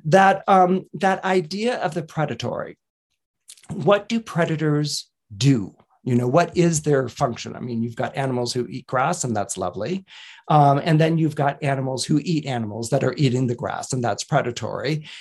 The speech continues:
And, and, and that can be a little bit off-putting.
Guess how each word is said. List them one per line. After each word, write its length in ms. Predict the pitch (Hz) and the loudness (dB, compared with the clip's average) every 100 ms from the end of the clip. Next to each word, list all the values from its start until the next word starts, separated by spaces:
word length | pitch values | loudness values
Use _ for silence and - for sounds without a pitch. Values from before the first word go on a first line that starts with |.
| - | -4
And, 320 | 151 143 139 | 4 4 4
and, 320 | 156 131 123 - | 0 0 0 -2
and 220 | 147 127 120 | -4 -2 0
that 160 | 117 | -2
can 100 | 123 | -2
be 120 | 120 | 0
a 40 | 120 | 0
little 240 | 113 113 | -2 -8
bit 160 | 113 107 | -8 -8
off-putting. 680 | 120 101 - 104 - 151 208 | -6 -8 -12 -14 -8 -4 -6